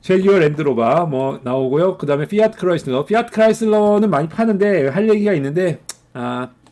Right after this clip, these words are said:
저는 별로 권장하진 않습니다. 뭐, 볼보 요렇게 있고요. 그죠? 볼보가 요즘에 좀 판매량이 늘어나고 있다고 하지만 잘 안 보이죠. 숫자상으로는 잘 안 보이고 있어요.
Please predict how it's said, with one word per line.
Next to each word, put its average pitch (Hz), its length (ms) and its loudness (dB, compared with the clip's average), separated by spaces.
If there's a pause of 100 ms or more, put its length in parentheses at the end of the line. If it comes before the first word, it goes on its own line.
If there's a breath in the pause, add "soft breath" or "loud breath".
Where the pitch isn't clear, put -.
저는 143 360 -4
별로 135 260 -2
권장하진 143 840 -4
않습니다. 117 500 -8 (120)
뭐, 156 120 -10
볼보 139 520 0
요렇게 120 360 -4
있고요. 107 360 -8
그죠? 120 220 -12 (260 soft breath)
볼보가 156 340 0
요즘에 147 300 0
좀 143 120 -6
판매량이 190 440 -4
늘어나고 156 480 -2
있다고 139 280 -6
하지만 160 440 -4
잘 139 220 -8
안 107 160 -4
보이죠. 139 180 -2
숫자상으로는 175 640 -4
잘 151 160 -6
안 113 140 -4
보이고 147 260 -4
있어요. 113 360 -8